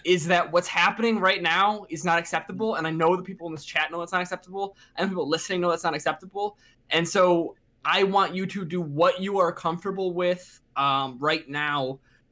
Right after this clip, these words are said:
to make changes, uh, and, and use your voice, um, whether that's voting or, or working locally to make changes on a level that impacts your life daily. Uh,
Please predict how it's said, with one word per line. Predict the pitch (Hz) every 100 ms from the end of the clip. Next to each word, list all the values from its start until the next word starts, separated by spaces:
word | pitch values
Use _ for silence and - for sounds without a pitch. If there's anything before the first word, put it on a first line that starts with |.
| -
to | 196 180
make | 170 170 160 - -
changes, | - 202 202 202 220 214 - - -
uh, | 143 143 135 135
and, | 139 143 143
and | 147 135
use | 170 220 226
your | 190 202
voice, | 170 170 175 185 185 - -
um, | 131 135 135 139 - -
whether | 160 185
that's | 185 180
voting | 175 226 254 247
or, | 180 175
or | 160 165
working | 170 226 226 202
locally | 165 196 220 190 208
to | 202 190
make | 180 185
changes | - 175 185
on | 170 160
a |
level | 151 156 156
that | 151 -
impacts | 196 180 175 -
your | 175
life | 160 165 139
daily. | 139 160 185 220 _ - - _ -
Uh, | 147 131 120